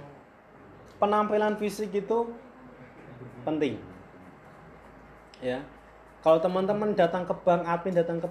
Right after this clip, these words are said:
bank, apa ada yang lihat penampilan dari seorang, eh, pegawai bank itu wajahnya tidak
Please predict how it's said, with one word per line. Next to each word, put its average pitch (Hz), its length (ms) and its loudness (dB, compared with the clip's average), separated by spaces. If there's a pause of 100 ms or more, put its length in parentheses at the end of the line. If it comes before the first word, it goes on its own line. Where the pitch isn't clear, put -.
bank, 165 320 -2
apa 165 480 -4 (400)
ada 160 320 -2
yang 160 320 0
lihat 170 280 0
penampilan 165 640 -2
dari 139 360 -2 (280)
seorang, 160 1080 -2 (160)
eh, 143 360 -2
pegawai 143 520 -2
bank 143 240 -2
itu 147 240 -2 (1120)
wajahnya 156 480 -2
tidak 143 280 0